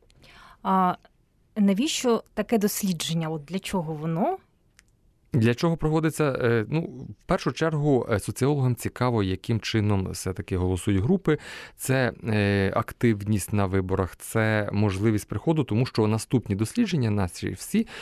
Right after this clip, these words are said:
Speaker 2: будуть також певним чином корелюватися на явку, і ми повинні розуміти, яким чином буде результат, скажімо, там, на тих самих парламентських виборах, чи на майбутніх президентських, чи на, навіть на місцевих виборах.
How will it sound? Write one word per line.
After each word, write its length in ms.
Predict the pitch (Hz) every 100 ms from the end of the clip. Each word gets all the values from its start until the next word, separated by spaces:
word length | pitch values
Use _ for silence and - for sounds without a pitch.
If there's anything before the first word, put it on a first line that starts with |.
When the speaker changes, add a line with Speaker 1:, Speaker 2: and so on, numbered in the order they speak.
| - -
Speaker 2:
будуть 200 | 143 -
також 360 | - - 117 -
певним 300 | 113 104 95
чином 240 | 143 123
корелюватися 800 | - 113 107 95 117 113 101 95
на 100 | 90
явку, 360 | 107 143 - 113
і 120 | 104
ми 140 | 120
повинні 360 | 117 107 107 104
розуміти, 520 | 90 92 135 165 110 - - - -
яким 300 | 104 - 120
чином 240 | 147 123
буде 160 | 104 104
результат, 360 | 95 92 120 -
скажімо, 300 | 95 87 85
там, 140 | 82
на 100 | 82
тих 140 | 104
самих 220 | - 87 -
парламентських 720 | 98 135 202 190 - 123 131
виборах, 360 | 123 110 92
чи 200 | - 131
на 360 | 117 101 98 101
майбутніх 440 | 101 98 113 92
президентських, 720 | - 92 87 85 76 - 156
чи 140 | - 98
на, 120 | 90
навіть 400 | 85 104 101 87
на 80 | 92
місцевих 460 | 95 - 90 82
виборах. 300 | 90 85 -